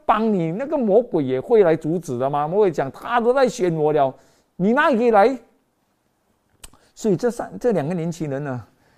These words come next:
<laughs> 更好笑的是，I mean，他们他们在厅也放圣经，房间也放圣经哦，哪里有地方怕有鬼的地方就放圣经。他们以为这个圣-，圣经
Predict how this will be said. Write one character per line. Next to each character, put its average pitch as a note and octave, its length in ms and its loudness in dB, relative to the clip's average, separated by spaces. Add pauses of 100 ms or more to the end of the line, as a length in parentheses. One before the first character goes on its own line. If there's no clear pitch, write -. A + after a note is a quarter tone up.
(220)
<laughs> - 560 -20
更 G#3+ 140 -2
好 - 120 -4
笑 E3 220 -4
的 C#3 80 -2
是， D3+ 220 -8 (100)
I B2+ 120 -8
mean， A2+ 200 -10 (380)
他 A3+ 160 2
们 E3 260 -6 (420)
他 F#3+ 80 0
们 G#3+ 200 0
在 A#3+ 160 4
厅 F3 360 0
也 C#3 120 2
放 F#3 240 -2
圣 E3+ 260 -2
经， D3 320 -4
房 E3 340 -6
间 E3 220 -2
也 A#2 100 -8
放 E3 240 -8
圣 D#3 280 -6
经 C#3 340 -6
哦， D#3+ 160 -2 (260)
哪 F#3+ 220 4
里 G#3+ 200 2
有 D#3+ 120 4
地 A#3 200 -2
方 F#3 480 0
怕 G#3 180 0
有 D3 120 0
鬼 B2+ 260 -4
的 D3 40 -4
地 E3+ 120 -2
方 D3+ 140 -6
就 E3+ 80 -4
放 D#3 220 -6
圣 C#3 220 -6
经。 A#2+ 240 -10
他 F#3+ 120 -4
们 D4+ 160 -2
以 F3+ 80 2
为 G3 120 4
这 A3 80 -4
个 A#3 80 2
圣-， F#3 280 -2
圣 G3+ 320 -2
经 D#3 200 -6